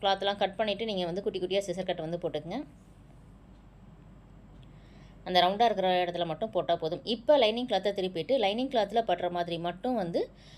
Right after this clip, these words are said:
தையல் வந்து போட்டுக்கங்க. ஒரு டாப் ஸ்டிச் வந்து போட்டுக்கங்க. அடுத்தது லைனிங் கிளாத்தை அப்படியே உள்பக்கம் திருப்பி விட்டுட்டு,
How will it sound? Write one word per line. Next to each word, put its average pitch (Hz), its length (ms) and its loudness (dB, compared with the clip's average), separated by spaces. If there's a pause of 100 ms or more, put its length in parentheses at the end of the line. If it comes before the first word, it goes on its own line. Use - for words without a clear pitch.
(120)
தையல் 196 260 2
வந்து 170 240 -2
போட்டுக்கங்க. 156 380 -6
ஒரு 180 160 0
டாப் 180 260 2
ஸ்டிச் 160 240 -10
வந்து 170 100 -6
போட்டுக்கங்க. 135 440 -10 (1300)
அடுத்தது 277 420 6
லைனிங் 247 260 4
கிளாத்தை 247 220 2
அப்படியே 202 380 2
உள்பக்கம் 208 520 0
திருப்பி 208 280 -4
விட்டுட்டு, 202 420 0